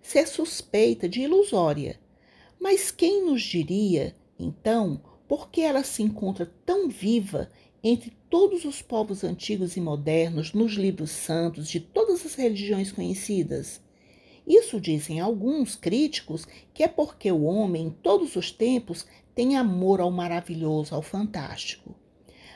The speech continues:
Mas, pergunta Kardec: "Mas o que é o maravilhoso pra vocês?" Aquilo que é sobrenatural. E o que vocês entendem por sobrenatural?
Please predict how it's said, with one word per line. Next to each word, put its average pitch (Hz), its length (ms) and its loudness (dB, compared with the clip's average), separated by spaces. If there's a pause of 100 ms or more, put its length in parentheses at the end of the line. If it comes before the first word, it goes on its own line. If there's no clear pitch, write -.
(140)
Mas, 427 320 4
pergunta 330 380 -2
Kardec: - 720 -8 (500)
"Mas 440 240 6
o 370 60 6
que 277 300 0
é 247 100 6
o 226 60 6
maravilhoso 165 1000 -2 (220)
pra 185 140 0
vocês?" - 840 -4 (880)
Aquilo 247 400 -2
que 214 120 -4
é 214 40 2
sobrenatural. 190 1000 -2 (1200)
E 523 80 -6
o 523 40 -4
que 494 160 0
vocês 403 440 4
entendem 190 520 2
por 170 160 -6
sobrenatural? 165 960 -4